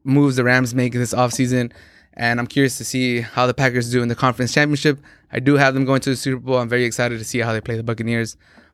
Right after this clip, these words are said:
But we'll see, we'll see how they do. Rams versus Packers, eight, thirty-two to eighteen. Shout out to the Packers.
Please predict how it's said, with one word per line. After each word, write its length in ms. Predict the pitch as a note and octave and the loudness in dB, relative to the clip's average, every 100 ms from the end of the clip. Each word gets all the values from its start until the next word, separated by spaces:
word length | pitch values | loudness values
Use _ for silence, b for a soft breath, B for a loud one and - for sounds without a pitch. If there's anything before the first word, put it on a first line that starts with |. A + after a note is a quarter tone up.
| - | -2
But 220 | A#2 - - _ _ - - | -2 -2 -12 _ _ -18 -4
we'll 120 | B2+ | -2
see, 200 | - C3+ | 2 0
we'll 180 | - C3 | 2 -2
see 120 | D#3 | 0
how 120 | D3 | 0
they 100 | C#3 | 0
do. 300 | C#3 C#3+ C3+ - _ _ | 2 2 0 -6 _ _
Rams 260 | - C3 C3+ | 0 2 2
versus 280 | B2 A#2+ A#2+ | -2 -4 0
Packers, 540 | B2 A#2 B2+ A#2 - _ | 0 0 -2 -4 -8 _
eight, 240 | B2+ C3 - _ | -2 -2 -2 _
thirty-two 340 | C3 C3+ - | 2 2 2
to 100 | B2+ | -2
eighteen. 460 | A2 A#2+ - A#2 A#2 _ b b b | -2 -4 -4 -6 -6 _ b b b
Shout 200 | - B2+ | 0 0
out 120 | A#2 | 0
to 80 | A#2+ | -4
the 100 | A2+ | -4
Packers. 460 | A#2 A2+ G2 D#3 | -2 -2 -6 -14